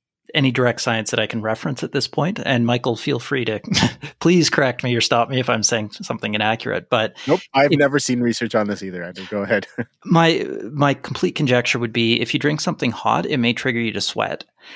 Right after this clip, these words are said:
Speaker 1: and that sweating would then lead to a larger net reduction in temperature than the energy essentially that you're bringing into your body for,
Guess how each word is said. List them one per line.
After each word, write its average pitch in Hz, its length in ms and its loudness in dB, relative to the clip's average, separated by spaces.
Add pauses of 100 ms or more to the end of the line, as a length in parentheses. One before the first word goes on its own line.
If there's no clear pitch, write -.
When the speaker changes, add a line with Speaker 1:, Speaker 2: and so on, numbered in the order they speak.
(240)
Speaker 1:
and 123 240 4
that 127 280 2
sweating 113 720 0
would 123 280 -2
then 113 360 2
lead 113 320 -2
to 110 580 0
a 113 80 0
larger 110 640 2
net 110 380 0
reduction 107 520 -2
in 104 100 -6
temperature - 600 -6
than 107 540 -2 (380)
the 123 120 2
energy 107 360 0
essentially 110 400 -2
that 110 100 -4
you're 95 100 -4
bringing 110 300 0
into 104 180 -2
your 101 100 0
body 107 440 2 (460)
for, 104 760 -2